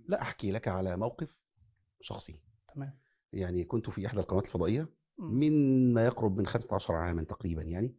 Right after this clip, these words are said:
Speaker 1: مم.
Speaker 2: و، آه، كنت ب-، بقدم برنامج، وحد اتصل بيا وقال لي: "في ضيف عندي معاه ما يقرب من عشرين، خمسة وعشرين إجازة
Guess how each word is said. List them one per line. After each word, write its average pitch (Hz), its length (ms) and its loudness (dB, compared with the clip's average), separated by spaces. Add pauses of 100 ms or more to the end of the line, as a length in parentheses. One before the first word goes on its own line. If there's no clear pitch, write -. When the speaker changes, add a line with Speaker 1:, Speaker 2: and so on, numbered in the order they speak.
(100)
Speaker 1:
مم. 151 180 -10 (380)
Speaker 2:
و، 113 120 6 (540)
آه، 104 540 0 (100)
كنت - 240 4
ب-، 143 260 6
بقدم 131 360 4
برنامج، 120 500 4 (400)
وحد 143 840 6
اتصل 117 320 4
بيا 135 240 6
وقال 143 180 4
لي: 139 180 4
"في 139 320 2
ضيف 131 440 4
عندي 147 760 2 (280)
معاه 131 500 6 (480)
ما 117 100 6
يقرب 127 280 8
من 107 180 6
عشرين، 123 480 4
خمسة 123 260 2
وعشرين 98 360 -2
إجازة 73 360 -2